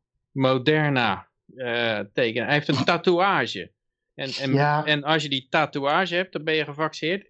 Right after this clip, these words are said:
Speaker 1: En dan met de tatoeage mag je dus naar bepaalde plaatsen toe gaan. Een tatoeage op je
Speaker 2: Ja.
Speaker 1: arm. Ik denk dat dat voor Israël ook een hele goede oplossing zou zijn om gewoon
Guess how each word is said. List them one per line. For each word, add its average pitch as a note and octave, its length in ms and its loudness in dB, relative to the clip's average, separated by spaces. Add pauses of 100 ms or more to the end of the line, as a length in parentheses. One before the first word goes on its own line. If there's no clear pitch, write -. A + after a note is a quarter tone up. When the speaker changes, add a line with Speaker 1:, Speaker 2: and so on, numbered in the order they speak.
Speaker 1:
En D3+ 180 -6
dan D#3 280 0 (200)
met D3 140 -4
de D3+ 140 2
tatoeage C#3+ 680 0
mag F#3 240 0
je E3+ 80 -2
dus D#3 200 0
naar D#3+ 240 2
bepaalde D#3 520 0
plaatsen D3+ 400 0
toe D#3 180 0
gaan. C3 360 2
Een D3 160 -6
tatoeage D#3 520 2
op D#3+ 140 -2
je D#3 60 0
Speaker 2:
Ja. - 60 -10
Speaker 1:
arm. D3+ 500 2 (540)
Ik C#3+ 120 -6
denk F#3 180 2
dat G3 140 0
dat F3 200 0
voor - 140 -2
Israël E3+ 540 2
ook G3+ 200 2
een D3 80 0
hele F3+ 340 2
goede F3 280 2
oplossing E3+ 480 0
zou D3 160 -6
zijn D#3 300 2
om E3 120 0
gewoon E3 260 2